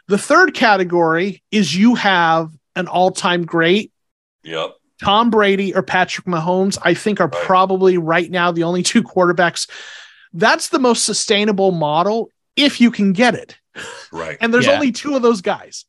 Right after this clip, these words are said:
Speaker 1: right? So for me, the question of, is the Jalen Hurts thing sustainable? Is the Lamar, you know, thing sustainable? Is it Kyle, is it sustainable? It's not sustainable in that,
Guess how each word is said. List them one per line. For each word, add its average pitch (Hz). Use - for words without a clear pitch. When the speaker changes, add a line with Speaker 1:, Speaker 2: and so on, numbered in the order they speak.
Speaker 1:
right? 175
So 247
for 254
me, 302
the 240
question 240
of, 185
is 208
the 185
Jalen 202
Hurts 190
thing 202
sustainable? 156
Is 147
the 175
Lamar, 214
you 202
know, 185
thing 170
sustainable? 139
Is 180
it -
Kyle, 233
is 208
it 208
sustainable? 214
It's -
not 262
sustainable 208
in 180
that, 160